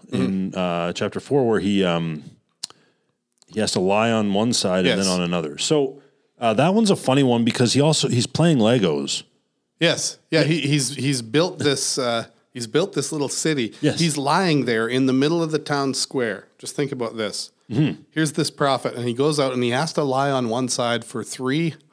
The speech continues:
Speaker 2: hundred
Speaker 1: And ninety days?
Speaker 2: Well, I think he lies in total for three hundred ninety. I think it's three hundred forty and then another forty on the other side.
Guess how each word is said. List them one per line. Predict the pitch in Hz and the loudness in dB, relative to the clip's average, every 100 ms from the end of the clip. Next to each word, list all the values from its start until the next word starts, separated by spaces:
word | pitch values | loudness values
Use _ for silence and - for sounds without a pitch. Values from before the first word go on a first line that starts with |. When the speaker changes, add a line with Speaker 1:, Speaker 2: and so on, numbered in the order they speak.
| - | -6
Speaker 2:
hundred | 135 131 131 127 - _ _ _ | -4 -2 -2 -6 -16 _ _ _
Speaker 1:
And | 90 85 85 85 82 | -4 -2 -2 -4 -6
ninety | 80 113 160 | -6 -4 -4
days? | 185 208 226 214 | -2 -2 -2 0
Speaker 2:
Well, | 143 | 0
I | 139 | 2
think | 135 214 | 0 -2
he | 220 | -2
lies | 180 175 156 | 0 2 2
in | 156 | 0
total | 139 165 147 120 | -2 -2 0 0
for | 110 123 | -4 -8
three | - 131 | -4 -2
hundred | 123 120 | 0 0
ninety. | 117 117 117 113 | -2 -2 -2 -4
I | |
think | - 185 185 | -4 -6 -6
it's | 160 - | -8 -6
three | 175 | -4
hundred | 170 156 135 | -2 -2 -4
forty | - 147 160 190 | -6 -4 -2 -2
and | 165 135 | -2 0
then | 151 | 0
another | 151 143 143 135 | 0 0 0 -2
forty | 135 139 131 127 | -4 -2 -2 -2
on | 120 | -2
the | 120 | -2
other | 117 120 | -4 -4
side. | - 110 117 | -6 -8 -10